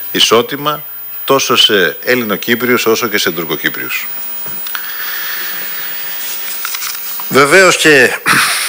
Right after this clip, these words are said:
κουβεντιάσαμε και για τα ενεργειακά, θα κουβεντιάσουμε και στην πορεία, στο δείπνο για αυτά.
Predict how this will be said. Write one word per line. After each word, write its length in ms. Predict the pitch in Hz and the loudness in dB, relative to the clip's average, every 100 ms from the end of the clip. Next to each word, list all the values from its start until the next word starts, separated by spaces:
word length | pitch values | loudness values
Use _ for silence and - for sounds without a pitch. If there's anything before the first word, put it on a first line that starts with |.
| - - - - - - | -6 -8 -10 -12 -12 -6
κουβεντιάσαμε 760 | - 123 120 127 151 - 131 | 2 4 6 6 4 6 2
και 80 | 120 | 4
για 180 | 120 117 | 4 4
τα 60 | |
ενεργειακά, 640 | 113 107 104 95 95 143 156 | 4 4 4 4 4 4 4
θα 140 | - | 2
κουβεντιάσουμε 680 | 120 110 104 110 120 120 113 | 0 0 2 4 2 2 -4
και 100 | 101 | -4
στην 220 | - 98 | -4 -4
πορεία, 360 | 87 92 113 131 | 2 4 4 2
στο 160 | - | 0
δείπνο 340 | 82 110 104 82 | 2 2 2 -4
για 120 | 80 | -2
αυτά. 400 | 76 117 139 156 | 0 2 0 -2